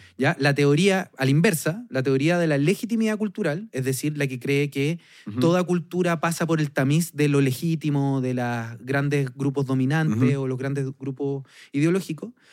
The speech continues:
Speaker 1: la teoría de la legitimidad cultural corre el riesgo, por su integrismo in-, enunciativo, de conducir al legitimismo, que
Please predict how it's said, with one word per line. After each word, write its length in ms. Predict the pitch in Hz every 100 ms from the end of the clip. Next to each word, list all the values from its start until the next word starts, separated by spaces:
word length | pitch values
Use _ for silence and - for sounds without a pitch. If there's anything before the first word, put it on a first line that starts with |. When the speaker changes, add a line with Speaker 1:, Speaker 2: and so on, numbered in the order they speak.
| _
Speaker 1:
la 80 | 120
teoría 220 | 120 127
de 40 | 160
la 80 | 151
legitimidad 600 | 143 151 160 165 165 170
cultural 480 | 185 170 196 202 226 - -
corre 220 | 180 196
el 100 | 185
riesgo, 360 | 170 208 143 123
por 180 | 147 143
su 240 | - 156 151
integrismo 600 | 143 143 120 160 - 220
in-, 160 | 214 220
enunciativo, 680 | 170 196 185 190 165 147 202 - -
de 140 | - 147
conducir 560 | 147 139 135 202 - - _ _ _ _ _ _ _ -
al 180 | 180 226
legitimismo, 760 | 220 202 202 139 123 120 175 _ _ -
que 320 | 151 110 -